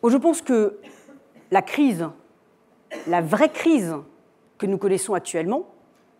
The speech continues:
c'est celle de notre rapport à la réalité. Et de fait, c'est un peu comme si notre,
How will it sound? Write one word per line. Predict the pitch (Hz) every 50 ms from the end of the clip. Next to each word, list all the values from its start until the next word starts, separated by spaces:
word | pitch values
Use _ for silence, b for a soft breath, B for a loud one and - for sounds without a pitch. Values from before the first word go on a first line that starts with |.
| _ _ _ _ _ _ _ _ _ _ _ _ _ _ _ _ _ _ _ _ _ _ _ _ b b b b b b b b b b b _ _ _ _ -
c'est | - - 214
celle | - - 330 349 294
de | 214 208
notre | 196 185 - - 180 165
rapport | - 214 233 233 - 254 269 294 240
à | 185
la | 170 160
réalité. | 151 185 180 175 156 - - 98 - - - _ _ _ _ _ _ _ _ _ _ _ _ _ _ _ _ _ _ _ _ _ _ _ _ _ _ _ _ _ _ _ _ _ _ _ _ _ _ _ _ _ _ _ - _ _ _ _ _ _ _ _ _ _ _ _ _ _ _ _ _ _ _ _ _ _ _ _ _ _ _ _ _ _ _ _ b b b b b b b b b b b b b b b b b -
Et | 214
de | 240 294
fait, | 294 403 415 415 - - - - - - _ _ _ _ _ _ _ _ _ -
c'est | - - - 311
un | 302
peu | - 370
comme | - 285 247 226
si | - - - 359
notre, | 294 196 - - - 214 190